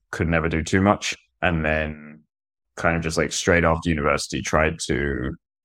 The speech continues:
do that as the first, you know, job,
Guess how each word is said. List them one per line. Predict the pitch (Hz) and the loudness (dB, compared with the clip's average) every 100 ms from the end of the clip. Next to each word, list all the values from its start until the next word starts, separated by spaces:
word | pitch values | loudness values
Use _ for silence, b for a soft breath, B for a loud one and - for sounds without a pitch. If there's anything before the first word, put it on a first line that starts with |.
| _ _ _ _ - | _ _ _ _ -2
do | 80 78 | 0 4
that | 76 - | 2 2
as | - 82 | 0 -2
the | - | -2
first, | - 67 69 - - - - | 0 0 -2 -10 -16 -16 -4
you | 78 | -4
know, | 65 - _ - | -4 -10 _ -4
job, | 76 71 | 0 0